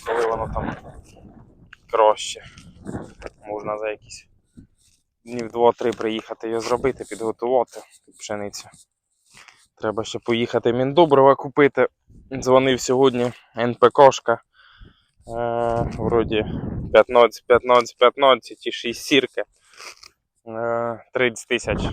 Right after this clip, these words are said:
тонна. То можливо хоч там беги по шістсот кілограм. Можливо хоч, е, бег один візьму. Шістсот кілограм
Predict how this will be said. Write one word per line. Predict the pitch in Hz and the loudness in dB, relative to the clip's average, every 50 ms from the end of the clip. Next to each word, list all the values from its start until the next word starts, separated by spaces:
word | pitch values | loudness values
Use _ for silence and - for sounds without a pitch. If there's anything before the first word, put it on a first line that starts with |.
| - - - - - - | -8 -8 -8 -6 -4 -2
тонна. | 117 113 110 104 95 95 - - - - - - - - - - - - - - - - - - - - | -2 -2 0 0 -2 -2 -4 -6 -6 -6 -6 -8 -10 -12 -14 -14 -14 -14 -16 -18 -18 -20 -20 -20 -16 -12
То | 107 107 | -10 -8
можливо | 107 104 101 107 107 104 98 90 | -8 -8 -6 -4 -4 -4 -4 -4
хоч | - 101 - - - - | -6 -12 -14 -14 -20 -10
там | - 101 98 98 101 98 | -4 -4 -4 -4 -4 -10
беги | - - - - 120 110 104 101 98 87 | -14 -4 4 6 6 6 6 4 0 -2
по | - - | -2 -8
шістсот | - - - - - 104 - | -10 -10 -10 -10 -10 -8 -8
кілограм. | - - 101 95 95 98 95 101 98 - _ - _ _ _ - - - - - - - - | -4 -2 0 2 2 2 2 0 -2 -4 _ -20 _ _ _ -20 -20 -20 -20 -20 -20 -20 -18
Можливо | - 95 98 98 104 101 101 98 | -16 -14 -8 -2 0 0 0 0
хоч, | - - 98 - - - - - - - - _ _ _ _ _ _ _ - | -2 -4 -10 -10 -10 -16 -18 -20 -20 -20 -20 _ _ _ _ _ _ _ -14
е, | 95 98 98 98 - | -12 -12 -10 -6 0
бег | - 110 104 104 | 4 4 6 6
один | 104 104 104 98 98 101 | 4 0 -2 -4 -6 -6
візьму. | 98 98 - 107 110 107 104 - - - - - - - - - - _ _ | -8 -8 -10 -10 -10 -12 -12 -12 -14 -14 -12 -12 -12 -12 -14 -18 -20 _ _
Шістсот | - - - 104 - - - 110 92 | -12 -12 -12 -12 -12 -10 -10 -10 -10
кілограм | - - 107 104 107 107 113 117 113 107 101 - | -8 -6 -2 0 0 2 4 4 2 2 2 -2